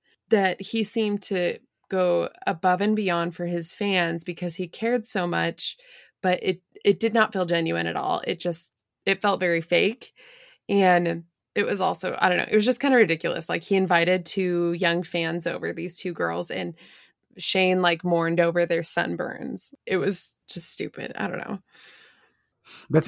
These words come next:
Speaker 2: that's, that's interesting that they had that, that little slumber party because I'm su-, I, I, it, it, it's, it's going to be probably a strategy he uses down the line.
Speaker 1: Yeah, totally. But so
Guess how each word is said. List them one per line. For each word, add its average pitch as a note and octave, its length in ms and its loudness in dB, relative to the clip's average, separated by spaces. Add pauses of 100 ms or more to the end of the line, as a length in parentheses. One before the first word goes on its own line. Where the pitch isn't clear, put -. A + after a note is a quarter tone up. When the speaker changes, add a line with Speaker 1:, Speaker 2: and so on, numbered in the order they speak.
Speaker 2:
that's, D#3+ 300 2
that's F3 220 4
interesting E3+ 500 4
that D3+ 180 4
they D3 80 4
had B2+ 200 4
that, B2+ 160 0
that B2 160 -2
little B2 220 2
slumber A#2+ 380 2
party F#2+ 440 -2
because G2+ 760 -6
I'm A#2 160 -4
su-, - 380 -10
I, A2+ 400 -4 (840)
I, C3 480 -2
it, - 340 -2
it, D#3 200 0
it's, D#3 240 0
it's E3 200 2
going C#3 200 4
to C3+ 80 4
be A#2+ 520 2
probably A2+ 360 -2
a G#2+ 40 -2
strategy G2+ 460 -4
he F#2+ 160 -6
uses F#2 300 -6
down F2+ 180 -4
the F2 60 -6
line. E2+ 420 -8 (640)
Speaker 1:
Yeah, - 160 -2 (520)
totally. - 380 -8 (320)
But G3 180 0
so G#3 640 4